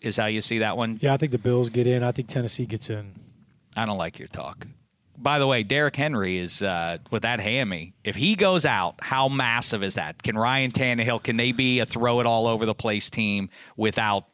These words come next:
Speaker 1: uh, without, uh, the big guy behind them?
Speaker 2: No, I don't think they're gonna become a throw it all, you know, throw it all over the place team, and I, and I think that definitely changes, um,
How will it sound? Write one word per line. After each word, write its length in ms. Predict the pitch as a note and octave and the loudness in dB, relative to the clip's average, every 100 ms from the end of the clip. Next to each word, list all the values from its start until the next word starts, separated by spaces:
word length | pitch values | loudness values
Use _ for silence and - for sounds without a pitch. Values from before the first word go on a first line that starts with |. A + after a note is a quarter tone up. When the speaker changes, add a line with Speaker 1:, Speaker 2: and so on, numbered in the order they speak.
| _ | _
Speaker 1:
uh, 320 | A2 F#2+ F2+ - | -2 0 0 -2
without, 420 | G#2+ G2 F#2+ - G2 | -4 -2 -2 -2 -2
uh, 160 | F#2 | -2
the 100 | F2 | -2
big 220 | E2+ F#2+ | -4 -4
guy 180 | F2 E2 | -4 -4
behind 320 | D#2+ F2 E2 | -4 -6 -8
them? 140 | D2 - | -12 -8
Speaker 2:
No, 300 | D3+ D#3 C#3+ | 0 4 4
I 100 | C3 | 4
don't 120 | E3 | 4
think 160 | F#3 G3+ | 2 2
they're 80 | E3+ | 4
gonna 160 | D3+ | 4
become 280 | C3 B2 C3+ | 2 0 0
a 60 | A#2 | 0
throw 320 | - C3 A#2+ | 2 4 4
it 80 | A#2 | 4
all, 460 | A#2 A2+ A2 C3 - | 4 4 2 0 -4
you 100 | C3 | -2
know, 100 | A#2+ | -2
throw 200 | A#2+ B2+ | 0 2
it 20 | |
all 140 | A2+ A#2 | 4 2
over 80 | A#2 | 0
the 80 | |
place 240 | - A2+ - | -2 -4 -4
team, 340 | C3 A2+ G2+ | -6 -6 -6
and 100 | G#2+ | -4
I, 40 | A#2+ | -2
and 140 | C3 | -2
I 80 | A#2+ | -2
think 120 | C#3 | -2
that 140 | B2+ A#2 | 0 0
definitely 320 | C3+ C3+ A#2+ | 0 0 -2
changes, 920 | - C#3 C3+ C3 B2+ B2+ A#2 - - - - | 0 -2 0 0 2 2 0 -6 -8 -10 -4
um, 580 | A#2+ A2+ A2 G#2 G#2+ | 0 2 0 -2 -10